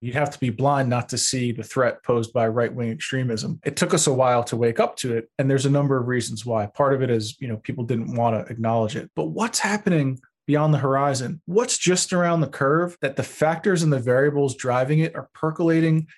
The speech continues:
kind of in front of our eyes right now, but they're not aware of,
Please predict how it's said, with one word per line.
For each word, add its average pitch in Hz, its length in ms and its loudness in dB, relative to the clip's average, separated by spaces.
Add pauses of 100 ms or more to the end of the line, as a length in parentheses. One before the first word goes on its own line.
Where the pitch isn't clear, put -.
kind 165 220 0
of 135 200 -2 (160)
in 131 120 -4
front 156 260 0
of 151 80 0
our 131 180 4
eyes 139 240 0
right 135 220 -2
now, 135 300 0
but 139 180 -6
they're 120 160 -2
not 131 180 0
aware 120 380 0
of, 175 240 0